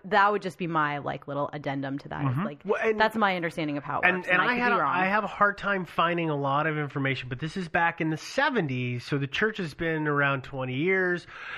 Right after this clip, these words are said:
Speaker 2: L. Ron Hubbard is making changes and making
Speaker 1: Mm-hmm.
Speaker 2: additions to the
Speaker 1: Mm-hmm.
Speaker 2: church, so I don't know that that structure was in place at that time, but
Speaker 1: Mm-hmm.
Speaker 2: from what I can figure out,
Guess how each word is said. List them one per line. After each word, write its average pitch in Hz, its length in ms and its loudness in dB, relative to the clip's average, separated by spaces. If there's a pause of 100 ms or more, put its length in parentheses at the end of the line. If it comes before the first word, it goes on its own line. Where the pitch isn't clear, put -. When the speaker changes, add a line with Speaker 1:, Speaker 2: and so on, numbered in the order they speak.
(120)
Speaker 2:
L. 190 120 6
Ron 220 280 4
Hubbard 185 600 0 (380)
is 165 480 2
making 139 420 -2
changes 202 600 -4
and 143 160 0
making 123 520 -4
Speaker 1:
Mm-hmm. 110 180 -4
Speaker 2:
additions 208 460 0
to 196 120 0
the 175 80 2
Speaker 1:
Mm-hmm. 170 80 -4
Speaker 2:
church, 170 460 2
so 147 120 0
I 156 120 4
don't 165 160 0
know 160 160 2
that 147 160 -4
that 139 180 0
structure - 540 0
was 127 180 -2
in 113 140 -4
place 151 400 -2
at 196 120 -2
that 180 200 0
time, 165 360 -2
but 151 140 -4
Speaker 1:
Mm-hmm. 160 120 -12
Speaker 2:
from 180 200 -2
what 311 180 0
I 269 120 0
can 170 160 -4
figure 151 360 2
out, 131 280 2